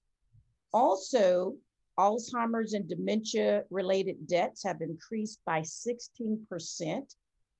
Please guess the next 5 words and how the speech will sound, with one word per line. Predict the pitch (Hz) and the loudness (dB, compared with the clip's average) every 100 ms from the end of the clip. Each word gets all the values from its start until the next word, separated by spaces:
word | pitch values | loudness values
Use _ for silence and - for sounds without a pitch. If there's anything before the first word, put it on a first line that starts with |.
| - 160 | -14 -4
during | 190 196 190 170 156 | -2 -2 -2 -4 -4
the | 175 170 - - | -2 -4 -6 -4
covid | 196 180 180 170 - _ | -2 0 0 0 -2 _
nineteen | 156 170 175 170 - 170 165 | -4 -2 -2 -4 -8 -6 -6
pandemic. | 170 151 147 147 147 247 | -4 -4 -4 -6 -6 -6